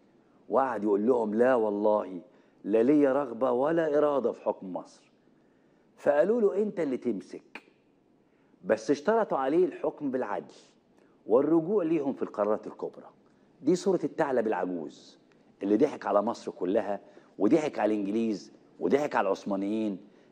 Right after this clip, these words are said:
ضحك على كل خلق الله. الحقيقة بقى هنا نتوقف قليلا،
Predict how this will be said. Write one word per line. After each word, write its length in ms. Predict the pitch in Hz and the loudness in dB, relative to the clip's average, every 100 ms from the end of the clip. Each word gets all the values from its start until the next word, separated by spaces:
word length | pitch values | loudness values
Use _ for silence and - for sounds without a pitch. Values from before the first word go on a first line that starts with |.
| - | 0
ضحك 360 | 143 160 151 | 2 2 0
على 200 | 123 120 | 2 2
كل 280 | 110 147 131 | 2 2 2
خلق 300 | - 113 104 | 0 -2 -2
الله. 300 | 92 82 76 - _ _ _ _ _ _ _ _ _ _ _ _ _ _ _ _ 147 | -4 -8 -12 -16 _ _ _ _ _ _ _ _ _ _ _ _ _ _ _ _ 2
الحقيقة 400 | 156 196 277 254 | 4 4 4 4
بقى 220 | 262 208 | 2 2
هنا 360 | 202 233 196 | 0 0 0
نتوقف 540 | 165 165 175 165 135 - | 2 2 2 0 -4 -2
قليلا، 500 | - 98 87 71 | -2 -2 -2 -8